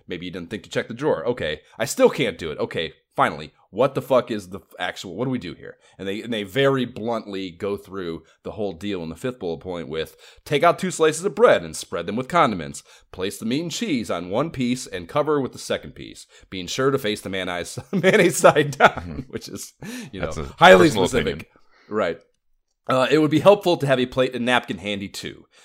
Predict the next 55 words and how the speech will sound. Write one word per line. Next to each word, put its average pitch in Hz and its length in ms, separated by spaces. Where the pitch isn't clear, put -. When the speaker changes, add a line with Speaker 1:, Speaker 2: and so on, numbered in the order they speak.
Speaker 1:
And 73 240
they 78 160
summate 78 380
this 78 220
with, 80 180
"You 90 120
get 98 180
the 82 160
idea, 67 400
right?" 52 480
And 69 380
I 69 180
think 71 380
we 71 100
hopefully 71 480
do. 55 420
Speaker 2:
Yes. - 340
Speaker 1:
And 104 680
the 113 200
next 165 200
section 143 300
is 127 200
the 110 120
right 135 320
way 127 220
versus 117 340
the 92 120
wrong 127 580
way 69 400
to - 120
use 67 260
this 65 160
book. - 360
Jab, 71 340
go 76 80
ahead 67 100
and 76 100
handle 71 280
that. 76 500
Speaker 2:
"It 80 80
is 78 80
possible 123 380
to 101 80
read 90 200
all 87 180
the 92 180
answers 87 300
to 82 120
a 71 40
hint 82 220
question 76 440
at 71 160
the - 60
same 73 300
time. 60 400